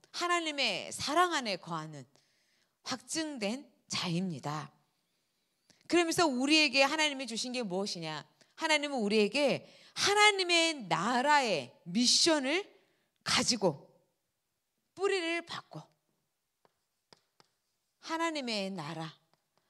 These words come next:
하나님이 우리에게 주시는 이 미션을 가지고 뿌리를 바꾸는 사도행전 일 장 삼 절. 그래서 여러분들 자신 속에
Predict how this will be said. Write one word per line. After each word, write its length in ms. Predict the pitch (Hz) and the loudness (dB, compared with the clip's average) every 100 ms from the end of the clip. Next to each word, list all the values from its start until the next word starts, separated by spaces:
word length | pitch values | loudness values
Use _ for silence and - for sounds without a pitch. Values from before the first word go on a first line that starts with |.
| _ - | _ -10
하나님이 500 | 339 339 339 320 320 | -4 -2 0 -2 -2
우리에게 640 | 277 277 330 285 285 285 | -4 0 0 0 -2 -4
주시는 640 | - 202 214 226 254 160 - _ _ | -6 -8 -6 -6 -6 -8 -14 _ _
이 220 | 247 294 | -6 -4
미션을 520 | 247 208 - 262 240 | -4 -6 -4 -4 -4
가지고 800 | 226 165 156 - 185 254 359 381 _ _ _ _ _ _ _ _ _ _ | -8 -10 -12 -12 -10 -6 -6 -6 _ _ _ _ _ _ _ _ _ _
뿌리를 600 | 320 370 392 311 370 381 - _ - | -2 0 2 0 -2 -4 -8 _ -16
바꾸는 560 | 165 - 220 202 165 - _ _ _ | -16 -10 -8 -6 -8 -12 _ _ _
사도행전 840 | - - 285 294 262 220 247 311 330 _ _ - | -12 -4 -2 -2 -6 -6 -6 -6 -8 _ _ -6
일 220 | 202 190 - | -4 -4 -4
장 320 | 247 285 294 - | -2 -2 -8 -12
삼 340 | - 208 160 | -10 -8 -10
절. 220 | 185 160 - _ _ _ _ - | -10 -12 -12 _ _ _ _ 0
그래서 300 | 349 370 302 | 2 4 8
여러분들 680 | 277 311 403 392 370 330 330 | 10 10 8 6 2 0 0
자신 340 | - 220 247 | -2 -4 -4
속에 440 | 226 185 175 151 | -4 -4 -6 -8